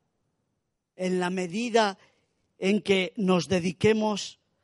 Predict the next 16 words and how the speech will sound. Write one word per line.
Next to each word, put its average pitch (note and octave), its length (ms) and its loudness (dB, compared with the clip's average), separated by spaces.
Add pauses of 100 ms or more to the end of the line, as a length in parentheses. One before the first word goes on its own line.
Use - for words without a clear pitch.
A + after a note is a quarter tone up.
(1200)
a F#3 120 0
satisfacer F#3+ 880 -2
los F#3+ 400 -2
apetitos F#3 680 -4
de D#3+ 120 -4
nuestra F3 360 -4
naturaleza E3 760 -8
carnal, D#3 720 -8 (1900)
en E3 220 0
la E3 80 0
medida F#3 460 0
que G3+ 140 -6
sigamos F#3+ 800 -4 (760)
esas F3+ 480 -8
viejas F3+ 560 -8
costumbres, D#3 960 -10